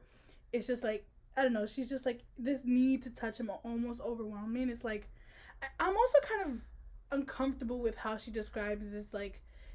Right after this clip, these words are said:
desire that Bella has to touch him as being almost, uh, like, she almost can't co-, can't overcome it. 'Cause I'm just like, mm, you, you can overcome touching people. And, and then she does. She does.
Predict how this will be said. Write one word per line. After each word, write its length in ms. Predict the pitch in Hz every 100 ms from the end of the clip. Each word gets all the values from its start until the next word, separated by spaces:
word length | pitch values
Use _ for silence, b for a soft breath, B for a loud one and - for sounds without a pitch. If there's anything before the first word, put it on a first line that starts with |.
| b
desire 460 | 254 233 214 208 208
that 120 | 202
Bella 160 | 202 202
has 180 | 208 202
to 60 | 208
touch 320 | - 214 -
him 340 | 226 226 233 233 - b b b b b - - - -
as 340 | 220 208 202
being 240 | 220 226 226
almost, 460 | 247 226 233 226 - - - -
uh, 340 | - 202 196 190 180 - - - - - -
like, 180 | 247
she 140 | - 277
almost 360 | 254 240 240
can't 180 | - 233
co-, 180 | - - 233 -
can't 180 | 254 226
overcome 380 | 226 208 214 226
it. 240 | 302 294 - -
'Cause 80 | 233
I'm 120 | 240
just 140 | 247 -
like, 180 | 240 233
mm, 140 | 247 233 - - b b b b b
you, 200 | 226 294 294
you 140 | 320
can 140 | 392
overcome 460 | 381 359 - 262 240
touching 340 | - 226 240
people. 440 | 202 202 185 165 143
And, 160 | 320 320
and 120 | 311 330
then 60 |
she 140 | 320 -
does. 420 | 392 - 190 - -
She 140 | - 277
does. 400 | 226 - -